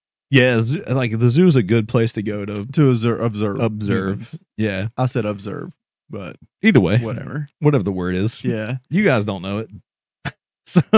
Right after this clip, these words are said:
Speaker 2: Doesn't matter.
Speaker 1: you know, whoever's watching this has
Speaker 2: Yeah,
Speaker 1: no
Speaker 2: has
Speaker 1: idea.
Speaker 2: made it this far?
Speaker 1: Has,
Speaker 2: No.
Speaker 1: you, yeah, they're
Speaker 2: Mm-mm.
Speaker 1: yeah, go look it up.
Speaker 2: Yeah.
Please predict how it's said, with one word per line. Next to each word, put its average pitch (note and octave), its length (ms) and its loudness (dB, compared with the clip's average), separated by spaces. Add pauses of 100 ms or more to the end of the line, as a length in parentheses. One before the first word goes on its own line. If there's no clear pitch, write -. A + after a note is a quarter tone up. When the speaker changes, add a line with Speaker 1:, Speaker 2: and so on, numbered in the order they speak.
(320)
Speaker 2:
Doesn't C#3 240 0
matter. - 300 -18
Speaker 1:
you A2+ 140 2
know, G2+ 160 -2
whoever's G#3 320 6
watching C3 240 4
this A2+ 360 -2
has F3 100 4
Speaker 2:
Yeah, C#3+ 120 6
Speaker 1:
no C#3 80 8
Speaker 2:
has D#3 140 8
Speaker 1:
idea. - 20 0
Speaker 2:
made E3+ 160 6
it A#2 100 0
this D3+ 180 0
far? F#3 300 -4
Speaker 1:
Has, A#2 160 -4
Speaker 2:
No. E2 320 -8
Speaker 1:
you, A2+ 220 -2
yeah, A2+ 260 4
they're A2+ 300 0 (720)
Speaker 2:
Mm-mm. G#2 600 -12
Speaker 1:
yeah, F2 100 -10
go B2 160 4
look F#3+ 120 6
it G2 80 2
up. B2+ 220 -2 (500)
Speaker 2:
Yeah. D#3 300 4